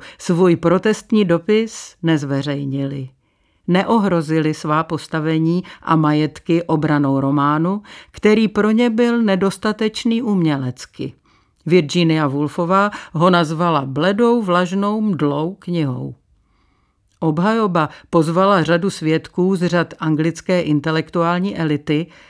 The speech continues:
ale soudce svědectví nepřipustil. Prohlásil, ať se spisovatelé starají o své umění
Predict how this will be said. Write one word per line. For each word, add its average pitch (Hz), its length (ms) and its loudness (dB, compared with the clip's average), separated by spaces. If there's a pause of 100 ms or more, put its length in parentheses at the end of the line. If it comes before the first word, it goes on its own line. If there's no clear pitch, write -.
(200)
ale 170 200 2
soudce 226 460 -2
svědectví 220 640 -2
nepřipustil. 139 880 -6 (480)
Prohlásil, 240 840 2
ať 214 160 -2
se 160 140 -2
spisovatelé 226 800 -2
starají 208 520 0
o 185 100 -4
své 135 280 -8
umění 214 640 2